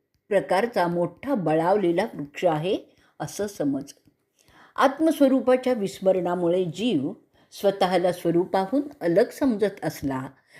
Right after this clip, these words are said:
वेगळं समजत असला, तरी त्याची वाटचाल अंतिमतः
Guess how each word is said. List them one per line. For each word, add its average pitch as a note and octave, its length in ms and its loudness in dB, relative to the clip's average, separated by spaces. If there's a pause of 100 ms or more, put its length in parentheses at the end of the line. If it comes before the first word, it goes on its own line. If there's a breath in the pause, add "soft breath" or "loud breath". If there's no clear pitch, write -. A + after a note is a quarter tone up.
(140 loud breath)
वेगळं F#3+ 460 6
समजत F#3+ 500 -4
असला, D3+ 420 -8 (440 soft breath)
तरी G3 180 2
त्याची F3 360 -2
वाटचाल D3+ 580 -2 (300)
अंतिमतः A3+ 800 2